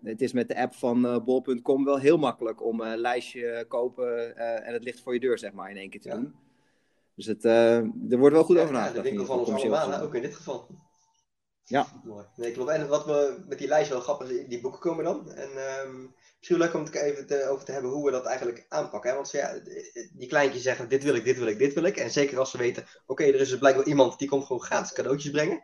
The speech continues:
Speaker 2: <laughs> Dus, dus
Speaker 1: Ja,
Speaker 2: sky
Speaker 1: ideaal.
Speaker 2: the limit. Eh, dus,
Speaker 1: Ja.
Speaker 2: eh, het kader van, eh, verwachtingsmanagement. Eh, wij, wat wij meestal doen, je ziet dan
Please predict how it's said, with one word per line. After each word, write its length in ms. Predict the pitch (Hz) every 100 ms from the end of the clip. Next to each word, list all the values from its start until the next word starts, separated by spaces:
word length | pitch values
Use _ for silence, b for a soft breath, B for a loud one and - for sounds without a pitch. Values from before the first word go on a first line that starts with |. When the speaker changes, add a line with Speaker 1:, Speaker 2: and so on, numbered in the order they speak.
| b
Speaker 2:
<laughs> 100 | -
Dus, 140 | 143 -
dus 440 | - 185 147 -
Speaker 1:
Ja, 160 | 143 120
Speaker 2:
sky 80 | 131
Speaker 1:
ideaal. 240 | - -
Speaker 2:
the 40 | 131
limit. 240 | 151 - _ B B B 143
Eh, 340 | 151 151 147
dus, 200 | 147 151
Speaker 1:
Ja. 80 | 151
Speaker 2:
eh, 260 | 147 143 139
het 120 | 135
kader 260 | - 147 143
van, 200 | 147 143
eh, 60 | 139
verwachtingsmanagement. 960 | 139 156 127 113 113 110 110 107 - 127
Eh, 100 | 120 120
wij, 480 | 139 139 131 127 - _
wat 160 | 127 120
wij 200 | 135 127
meestal 320 | 131 120 107
doen, 180 | 127 180
je 120 | 92 95
ziet 120 | -
dan 220 | 120